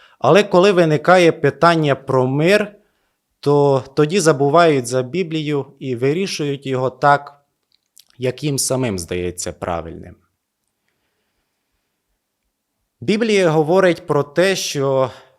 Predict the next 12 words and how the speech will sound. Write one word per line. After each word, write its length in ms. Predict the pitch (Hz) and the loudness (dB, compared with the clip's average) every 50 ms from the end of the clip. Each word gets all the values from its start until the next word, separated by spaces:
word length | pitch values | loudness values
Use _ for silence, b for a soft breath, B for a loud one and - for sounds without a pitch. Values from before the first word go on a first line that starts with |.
| _ _ _ _ _ _ _ | _ _ _ _ _ _ _
поки 300 | - 175 185 185 - 143 | 0 0 0 2 0 0
Богом 420 | 127 123 160 175 165 151 139 135 123 | 0 2 2 2 4 2 0 -2 -4
цього 300 | - - 156 147 135 127 | -2 0 0 0 0 -2
світу 380 | - - 135 165 165 - 127 | -4 -4 -4 -4 -4 -4 -4
є 220 | 113 107 120 135 139 | -4 -4 -4 -4 -4
сатана, 760 | - - - 107 - - 110 110 120 139 160 170 156 - - _ _ _ _ _ _ - | -4 -4 -4 -4 -4 -4 -4 -2 -2 -2 -2 -2 -4 -8 -14 _ _ _ _ _ _ -8
на 140 | 117 123 127 | -6 -4 -4
землі 340 | 123 143 143 147 170 190 175 | -2 -2 -2 -2 -2 -2 -2
не 120 | 165 165 | -2 -2
може 320 | 170 165 156 127 104 110 | -2 -2 -2 -2 -2 -4
бути 280 | 92 87 101 95 - 95 | -6 -8 -8 -8 -8 -6
миру. 340 | 92 92 90 85 80 - | -6 -6 -6 -8 -8 -10